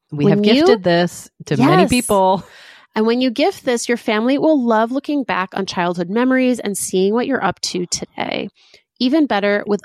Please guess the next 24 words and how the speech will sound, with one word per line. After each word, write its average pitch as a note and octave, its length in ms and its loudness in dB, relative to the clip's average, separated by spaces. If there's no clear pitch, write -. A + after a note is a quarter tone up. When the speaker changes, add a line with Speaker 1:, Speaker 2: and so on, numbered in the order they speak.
Speaker 2:
unlimited D4 560 2
storage F3+ 480 0
and F#3 140 -2
an F3+ 160 -2
easy-to-use B3+ 640 -4
app, E3+ 300 -2
you G3+ 220 2
can D#4+ 160 0
keep A#3 220 -4
updating F3+ 480 -2
the F3+ 80 -2
frame E3+ 320 -2
with F3 140 -4
new F#3+ 260 2
photos. - 480 -8
So - 160 -2
it's - 180 -6
really B3+ 200 0
the E4+ 140 0
gift - 340 -4
that A3+ 120 -4
keeps - 280 -6
on F3 140 -4
giving. - 360 -4